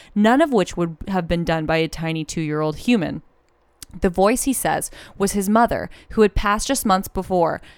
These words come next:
warning him, 'Next time you won't be so lucky.'" Oh, so, like,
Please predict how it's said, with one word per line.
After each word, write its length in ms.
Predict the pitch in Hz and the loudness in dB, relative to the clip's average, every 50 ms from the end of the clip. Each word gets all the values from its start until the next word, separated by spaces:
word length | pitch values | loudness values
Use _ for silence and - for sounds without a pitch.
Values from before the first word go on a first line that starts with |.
| _ _ - | _ _ -12
warning 500 | - 185 180 190 208 214 220 233 233 226 | -8 -2 2 4 6 6 6 4 2 2
him, 280 | 226 202 170 170 165 - | 2 2 0 -2 -4 -4
'Next 260 | - 196 185 196 - - | -2 0 0 0 -2 -2
time 220 | - 208 208 208 | -2 0 0 0
you 120 | 208 196 | 0 0
won't 200 | 170 165 156 - | 0 0 -2 -2
be 100 | - 170 | -4 -4
so 220 | 170 - - 175 170 | -4 -2 0 0 2
lucky.'" 580 | 170 190 202 208 - - - 160 165 - 180 - - - - - - - - | 2 2 2 2 0 -4 -8 -8 -8 -10 -12 -14 -18 -20 -20 -20 -20 -16 -10
Oh, 340 | - 240 269 262 226 202 180 | -8 -6 -6 -6 -6 -6 -8
so, 220 | 190 - - 220 202 | -8 -6 -6 -6 -4
like, 320 | 196 190 196 185 - | -4 -4 -6 -6 -8